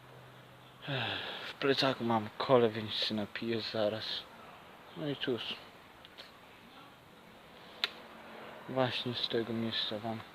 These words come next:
będę się żegnał, bo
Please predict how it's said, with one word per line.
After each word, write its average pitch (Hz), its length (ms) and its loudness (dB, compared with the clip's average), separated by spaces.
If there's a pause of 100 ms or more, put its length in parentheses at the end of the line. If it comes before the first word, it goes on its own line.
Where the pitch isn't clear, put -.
(1300)
będę 107 280 -6
się 113 180 -6
żegnał, 113 480 0
bo 104 260 0